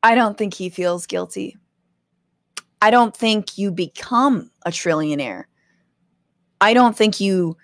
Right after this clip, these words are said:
systematically put businesses out of business, uh, and evade that money, that much money in taxes, and then refuse, uh, to allow your workers to unionize,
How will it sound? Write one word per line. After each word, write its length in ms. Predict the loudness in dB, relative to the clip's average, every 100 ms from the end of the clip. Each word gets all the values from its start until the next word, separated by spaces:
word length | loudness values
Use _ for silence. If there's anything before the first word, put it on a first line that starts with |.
| _
systematically 1160 | -2 0 0 0 4 4 4 2 0 -2 -2 -6 _ _
put 300 | 0 0 2
businesses 640 | 2 2 0 -2 -2 -4 2
out 200 | 4 4
of 140 | 2 0
business, 580 | -2 0 -4 -6 -10 -16 _ _ _ _ 2
uh, 280 | 6 6 4
and 140 | 2 2
evade 500 | 2 4 4 4 4
that 280 | 4 4 2
money, 400 | 0 0 -2 -6 -18 _
that 380 | -6 0 2 4
much 160 | 0 0
money 220 | -2 -2
in 100 | -2
taxes, 720 | -2 -2 -4 -2 -2 -2 -12 _ _ _ _ _ _ _ _ _ _ _ _
and 180 | 2 4
then 140 | 4
refuse, 1040 | 2 0 -6 0 2 2 2 -2 -6 -12 -14 _ _ _ _ 0
uh, 320 | 4 6 4 -2
to 500 | -4 -2 -2 -2 0
allow 460 | 0 2 4 6 6
your 200 | 4 2
workers 440 | 2 0 -4 -6
to 80 | -6
unionize, 840 | -4 -2 -2 -2 -2 -4 -6 -12